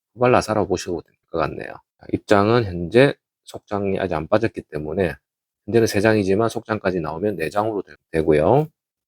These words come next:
유일하게 보게 되면 타격하고는 제가 다 제거를 하였습니다. 꽃잎 상당히 힘이 느껴지는 부분과 연맥이 상당히 투명하게 잘 보여지는 부분 참고하시고, 자,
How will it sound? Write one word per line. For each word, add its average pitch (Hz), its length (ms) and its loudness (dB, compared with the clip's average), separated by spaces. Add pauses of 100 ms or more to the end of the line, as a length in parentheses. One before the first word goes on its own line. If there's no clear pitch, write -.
(120)
유일하게 87 340 -2
보게 85 220 -4
되면 104 480 -6
타격하고는 139 560 2 (200)
제가 87 220 -2
다 - 180 -10
제거를 117 340 2
하였습니다. 110 680 -2 (380)
꽃잎 101 260 -2 (260)
상당히 90 760 -4 (320)
힘이 104 200 -6
느껴지는 80 640 -6 (300)
부분과 78 540 -10 (500)
연맥이 113 300 2
상당히 110 420 -4
투명하게 120 460 -4
잘 78 280 -12
보여지는 78 560 -4 (220)
부분 98 340 -8 (120)
참고하시고, 87 1000 -2 (640)
자, 139 100 -10